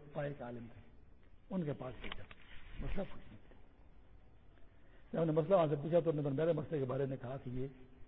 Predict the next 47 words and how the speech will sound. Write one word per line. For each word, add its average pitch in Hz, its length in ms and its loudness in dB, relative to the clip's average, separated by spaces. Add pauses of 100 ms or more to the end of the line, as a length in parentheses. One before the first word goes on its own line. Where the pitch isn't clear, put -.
ٹھیک - 320 -8
ہے۔ 92 40 -12 (1300)
بہت 233 240 10
تنگ 156 160 10
ہوا 139 120 8
یہ 131 180 8
عتیق 139 260 2 (140)
کے 135 60 -2
بارے 131 220 2
سے، 135 120 2
بہت 135 200 -2
تنگ 131 160 -4
ہوا۔ 135 100 -4 (800)
ایک 180 240 10
سال 180 160 10
تو 175 60 4
میں 156 120 4
کہا، 170 180 8
یہ 151 60 10
بعد 156 220 12
میں 160 140 2
کہتے، 156 220 8
"ڈاکٹر 143 280 6
صاحب 160 160 6
اب 151 160 4
ہم 147 120 0
تمہیں 143 240 2
دعائیں 117 200 0
دیتے 104 260 -4
ہیں" 135 200 -8 (1500)
کہ 165 120 8
وہ 208 240 12
جو 180 120 12
ایک 160 220 12
سال 165 160 12
کی 147 140 6
کھینچا 135 220 6
تانی 143 260 6
ہوئی 156 240 6
نا، 135 160 2 (340)
بس 160 220 8
اس - 160 -2
کے 160 120 0
بعد 135 240 6
پھر 170 140 0
تکلیف 123 400 -4
نہیں۔ 135 160 0